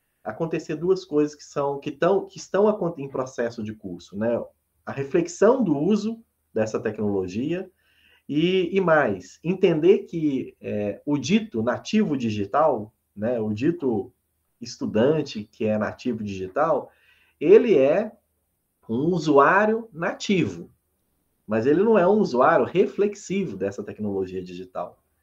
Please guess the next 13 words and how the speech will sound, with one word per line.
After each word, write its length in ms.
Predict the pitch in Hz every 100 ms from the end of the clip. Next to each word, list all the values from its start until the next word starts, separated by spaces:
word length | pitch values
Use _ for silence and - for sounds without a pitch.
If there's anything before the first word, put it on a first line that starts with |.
| _ _ _ _ _
né? 260 | 98 117 120
Então, 360 | 110 143 151
isso 400 | 147 185 269 196
que 120 | 180 151
é, 120 | 131
que 200 | - 135
é 40 |
importante, 640 | 139 135 123 - 175 185 165
esse 160 | 160
é 40 | 202
o 80 |
nosso 300 | 165 160 160
desafio. 640 | 165 165 214 - 107 92